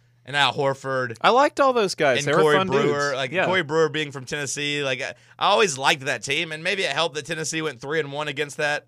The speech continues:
Speaker 1: that, that national championship back-to-back squad. But I didn't really hate those guys. I understand if you wanna make Joakim Noah. Like, I think a lot of people would say he's,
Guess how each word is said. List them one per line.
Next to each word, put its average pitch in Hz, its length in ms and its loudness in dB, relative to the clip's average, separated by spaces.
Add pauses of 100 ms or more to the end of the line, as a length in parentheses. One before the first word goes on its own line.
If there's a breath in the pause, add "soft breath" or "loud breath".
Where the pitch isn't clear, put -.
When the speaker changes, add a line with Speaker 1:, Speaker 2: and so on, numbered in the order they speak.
Speaker 1:
that, 135 200 -8
that 139 200 -6 (160)
national 143 380 -4
championship 147 720 -4
back-to-back 135 520 -2
squad. 151 360 -4 (540 soft breath)
But 160 100 -2
I 156 80 2
didn't 190 240 -2
really 214 240 0
hate 165 240 0
those 156 180 -2
guys. 135 200 -2
I 143 160 0
understand 196 400 -2
if 147 100 -8
you 170 80 -8
wanna 165 120 -4
make 147 200 -4
Joakim 143 360 -6
Noah. 135 200 -2
Like, 123 140 -4
I 127 60 -6
think 143 180 -6
a - 20 -4
lot 135 140 -4
of 127 60 -12
people 131 160 -10
would 113 100 -10
say 117 180 -6
he's, 131 320 -8